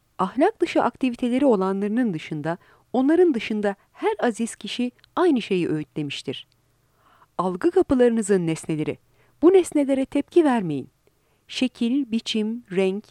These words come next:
ışık, ses, koku, tat, dokunuş, düşünce, bunlar hoş olabilir, nahoş olabilir. Bunlara tepki vermeyin. Şiddetli arzu yaratmayın. Şiddetli reddetme yaratmayın. Bu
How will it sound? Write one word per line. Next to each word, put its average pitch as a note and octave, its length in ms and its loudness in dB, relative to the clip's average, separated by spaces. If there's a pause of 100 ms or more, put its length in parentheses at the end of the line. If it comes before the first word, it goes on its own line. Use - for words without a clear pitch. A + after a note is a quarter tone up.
(160)
ışık, - 460 -2
ses, - 480 -4
koku, A3+ 480 -2 (100)
tat, - 440 -6
dokunuş, A#3+ 600 -4
düşünce, B3 460 -2 (340)
bunlar C#4 300 0 (140)
hoş - 280 0
olabilir, F3+ 540 0 (220)
nahoş D#4 440 2
olabilir. D3+ 540 -4 (640)
Bunlara F#4 320 4
tepki F4 340 2
vermeyin. G#3+ 440 0 (720)
Şiddetli G3+ 540 -2
arzu E4 260 2
yaratmayın. C#4 640 0 (380)
Şiddetli G#3 600 2
reddetme D#4 480 0
yaratmayın. C#4 580 -2 (880)
Bu F4+ 220 8